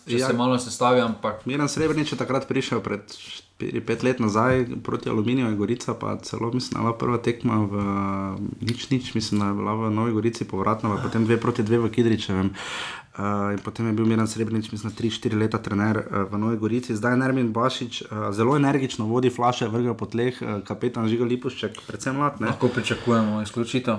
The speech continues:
Speaker 2: No, ja, ampak je rekel, da njemu je to všeč, da je malo bolj energičen, malo bolj več energije da, eh, kot jo je dal na koncu Miran Srebrnič, ki pa je pač karakter tak, ampak meni je ta umirjenost, eh, je očitno sedla Gorici vse dovolj dolgo, da so,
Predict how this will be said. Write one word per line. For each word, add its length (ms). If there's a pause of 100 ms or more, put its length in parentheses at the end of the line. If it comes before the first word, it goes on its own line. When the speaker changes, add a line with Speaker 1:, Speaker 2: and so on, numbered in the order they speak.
(160)
Speaker 2:
No, 260
ja, 300
ampak 300
je 80
rekel, 240
da 80
njemu 240
je 80
to 100
všeč, 320
da 80
je 80
malo 220
bolj 140
energičen, 440
malo 240
bolj 340
več 220
energije 420
da, 200 (340)
eh, 220
kot 180
jo 120
je 80
dal 180
na 100
koncu 400
Miran 240
Srebrnič, 600
ki 140
pa 120
je 80
pač 180
karakter 480
tak, 220
ampak 260
meni 200
je 100
ta 80
umirjenost, 760
eh, 140 (140)
je 140 (100)
očitno 400
sedla 340
Gorici 360
vse 180
dovolj 240
dolgo, 240
da 80
so, 260